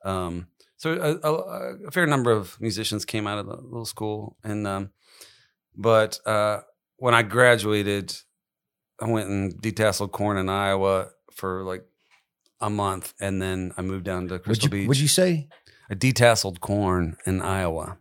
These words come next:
Speaker 2: What is that?
Speaker 1: Scranton, Iowa. Um, well, it's, you, basically you just walk through a
Speaker 2: Is,
Speaker 1: field.
Speaker 2: is my woodland showing?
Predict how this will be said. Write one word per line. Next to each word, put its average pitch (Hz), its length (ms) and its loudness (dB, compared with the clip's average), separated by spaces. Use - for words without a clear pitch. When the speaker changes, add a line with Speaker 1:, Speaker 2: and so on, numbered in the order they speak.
Speaker 2:
What 139 180 4
is 101 160 4
that? 127 260 8
Speaker 1:
Scranton, 92 80 -4
Iowa. 82 380 -4
Um, 135 500 10
well, 127 520 6
it's, - 360 -2
you, 117 160 -6
basically 113 420 0
you 104 100 -4
just 98 140 -4
walk 104 280 2
through 104 240 -2
a - 40 -2
Speaker 2:
Is, 101 160 -2
Speaker 1:
field. 110 200 6
Speaker 2:
is 104 60 10
my 110 120 12
woodland 107 400 6
showing? 120 440 2